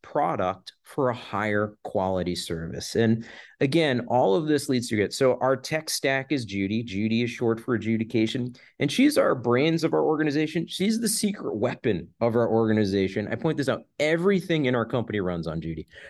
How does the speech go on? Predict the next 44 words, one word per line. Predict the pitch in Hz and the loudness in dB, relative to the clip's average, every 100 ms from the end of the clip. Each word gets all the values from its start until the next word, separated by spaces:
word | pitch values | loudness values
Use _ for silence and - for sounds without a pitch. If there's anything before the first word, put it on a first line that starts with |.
| - | -4
This | 131 131 | 0 4
isn't | 185 190 | 4 6
just | 175 175 | 4 2
about | 143 139 | 2 0
claim | - 135 131 | 2 2 2
processing | 113 110 110 110 113 107 | 2 0 -2 -2 0 0
and | 101 | 0
plan | 107 98 | 0 0
setup. | - 92 85 - | 0 -2 -2 -4
This | 104 | -4
is | 107 | 0
about | 110 110 110 | 2 4 2
underwriting. | 110 110 98 92 85 80 85 | 2 2 2 2 -2 -6 -6
This | 92 92 | -6 -2
is | 98 | 2
about | 104 104 | 4 4
implementation. | 110 120 117 117 - 117 110 110 90 | 2 2 2 2 2 4 4 2 -2
This | 87 87 | -4 -4
is | 95 | -2
about, | 98 110 107 | 2 2 2
we | 104 | 2
wrote | 107 117 | 4 4
our | 117 | 4
own | 117 113 | 2 0
P | 117 120 113 | 0 2 4
A | 113 | 4
workflow | 101 107 113 - - 92 85 87 | 4 2 0 -4 -6 -6 -4 -6
and | 90 | -8
formulary | - 117 120 120 107 95 | -2 2 4 6 4 4
management. | 92 92 87 85 85 87 85 - - - | 4 4 2 0 -2 -4 -4 -12 -20 -4
We | 113 | -2
talk | 110 - 127 131 | 0 0 0 2
about | 123 113 113 110 - | 2 2 2 2 0
our | 110 107 117 | -2 0 0
own | 117 117 | 2 2
data | - 120 127 117 | 4 4 4 4
integration | 104 104 95 95 92 92 90 85 - 87 | 2 -2 0 -4 -2 0 0 -2 -4 -4
and | 78 87 | -4 -4
patient | - 127 123 117 | 0 0 2 0
tool | 117 - 131 127 | 0 2 2 4
sets. | - 95 87 87 - | 0 0 -2 -4 -6
We | 104 | -4
talk | 101 - 127 123 | -4 -2 -2 0
about | 117 110 110 101 | 0 2 2 -2